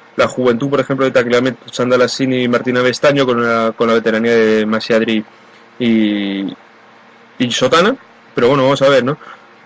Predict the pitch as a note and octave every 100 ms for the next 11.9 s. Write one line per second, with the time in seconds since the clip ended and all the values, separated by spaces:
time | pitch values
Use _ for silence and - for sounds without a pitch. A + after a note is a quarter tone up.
0 | _ B2 A#2+ A2+ - C3+ C3 B2+ C3 C3
1 | B2+ - C3 B2+ B2 A#2+ B2 B2 D3 C3
2 | A#2 B2 A#2 A#2+ A#2+ A#2 A2+ - - -
3 | B2 C3 A#2+ B2 A2+ B2 A#2+ - C#3+ D#3
4 | E3+ - - - - - B2+ C#3 C3 A#2
5 | A2+ G#2+ - - - - C3+ C3+ C#3 C#3
6 | C#3 C3 A2+ G#2+ G#2+ B2 B2+ C3+ B2 B2
7 | B2 A#2+ A#2+ C3+ D3+ D#3 D3 C3+ C3 C#3+
8 | D#3 C#3 A#2+ B2+ A#2+ B2 - - - -
9 | C3 C3+ C3 C3+ B2+ B2+ A#2 C#3 - -
10 | - - - B2+ C3 C#3+ D#3 D3 C3 B2+
11 | B2 A#2 A#2+ A#2 B2+ A2+ A2+ C#3